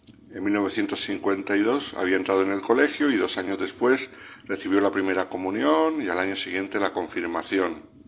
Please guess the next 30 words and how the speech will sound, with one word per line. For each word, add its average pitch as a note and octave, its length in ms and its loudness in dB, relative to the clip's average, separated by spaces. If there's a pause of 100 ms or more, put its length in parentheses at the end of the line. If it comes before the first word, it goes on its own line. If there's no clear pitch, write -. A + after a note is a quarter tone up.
(1040)
En - 100 -8
mil G#2+ 100 2
novecientos A#2 400 2
cincuenta A2+ 360 0
y G#2 60 2
siete B2+ 720 2 (200)
empezó G2+ 1000 0
el G2 140 -6
segundo G2+ 420 -4
curso G2+ 300 -2
de F#2+ 80 2
bachillerato, A#2+ 840 0
ya F#2+ 140 0
le F#2+ 80 2
vemos F#2 320 -2
adolescente, A#2+ 800 -2 (500)
y A2+ 60 -8
su A2 160 -2
vida C3 240 4
se - 160 4
desarrollaba G#2+ 640 4
como G2+ 260 0
un A2 280 -2
chico A2+ 600 2
corriente, F#2+ 760 2 (300)
alegre, F#2+ 460 2
simpático, G2 680 -2
con F#2 100 -2
una G#2 220 -2
vida F#2+ 500 2